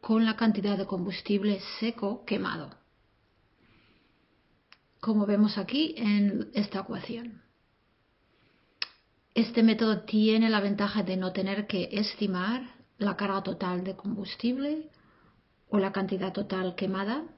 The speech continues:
Y dos ejemplos de inventarios de emisiones que usan este método son el G fed y el G fas, de los que hablaremos más adelante.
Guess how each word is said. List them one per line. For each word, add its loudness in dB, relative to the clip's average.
Y 4
dos 2
ejemplos 2
de 2
inventarios 0
de 0
emisiones -2
que -2
usan -2
este -6
método -4
son -4
el -2
G -6
fed -6
y -2
el -2
G -2
fas, -12
de -2
los -6
que -4
hablaremos -2
más -2
adelante. -8